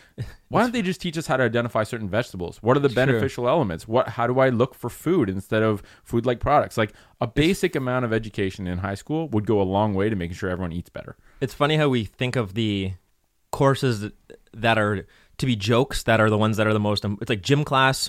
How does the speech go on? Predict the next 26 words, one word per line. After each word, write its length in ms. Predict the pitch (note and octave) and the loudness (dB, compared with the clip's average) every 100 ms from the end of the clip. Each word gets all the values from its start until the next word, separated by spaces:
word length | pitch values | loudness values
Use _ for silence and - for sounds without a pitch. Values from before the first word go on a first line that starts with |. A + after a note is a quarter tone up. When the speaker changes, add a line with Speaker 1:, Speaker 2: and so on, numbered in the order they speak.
| - | -4
Speaker 1:
home 220 | B2+ A#2+ | -2 2
ec, 320 | A2+ A2 - - - _ - | 2 0 -6 -20 -20 _ -12
shop 340 | - A2+ - | -2 -2 0
class. 360 | - A#2 A2 - | 2 2 2 0
Like, 200 | C3 - | -4 -2
these 180 | C3 D#3 | -2 2
are, 100 | C3+ | 2
like, 140 | A2+ | 2
real 280 | G#2 B2+ A#2+ | 0 0 0
skills, 520 | - A#2 A2+ G#2 G2 | 0 0 2 2 0
but 120 | - B2 | -2 2
we 80 | |
Speaker 2:
Yeah. 80 | B2+ | 4
Speaker 1:
think, 160 | C3 A#2+ | 4 4
"Oh, 240 | C#3+ G#2 - - | 4 4 0 -10
Speaker 2:
The 100 | B2 | -2
most 200 | A2+ C3+ | 2 4
Speaker 1:
that's 140 | D#3 - | 6 6
just 120 | C3+ | 6
a 20 | |
Speaker 2:
powerful 140 | D#3 C3 | 6 6
Speaker 1:
joke 240 | B2 A#2 | 4 4
Speaker 2:
ones. 300 | A2 G2 G2 | 2 4 2
<laughs> 0 | |
Speaker 1:
class," 40 | - | 0
right? 220 | A#2+ A2 | 0 0